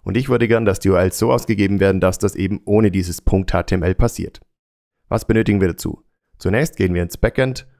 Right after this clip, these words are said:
und wechseln unter dem Bereich Einstellungen. Unter Einstellungen gehen wir so weit nach unten, bis wir den Bereich Frontend-Einstellungen finden und löschen hier diesen U-R-L-Suffix komplett raus.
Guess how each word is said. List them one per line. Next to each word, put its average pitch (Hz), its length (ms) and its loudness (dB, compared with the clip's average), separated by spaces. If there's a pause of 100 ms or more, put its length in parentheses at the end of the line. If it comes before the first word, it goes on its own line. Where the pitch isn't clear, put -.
und 87 200 -4
wechseln 101 320 0
unter 92 180 0
dem 85 140 0
Bereich 87 420 -2 (140)
Einstellungen. 92 680 -4 (800)
Unter 104 280 -2
Einstellungen 139 640 -2 (320)
gehen 104 200 -2
wir 101 120 2
so 110 180 2
weit 120 160 2
nach 92 160 0
unten, 127 400 -2
bis 110 160 0
wir 104 80 0
den 98 140 2
Bereich 95 420 0
Frontend-Einstellungen 92 1000 -2
finden 104 460 -4 (440)
und 92 180 -4
löschen 107 300 2
hier 113 400 0 (100)
diesen 95 240 -2
U-R-L-Suffix 98 720 0
komplett 90 400 0
raus. 82 460 -4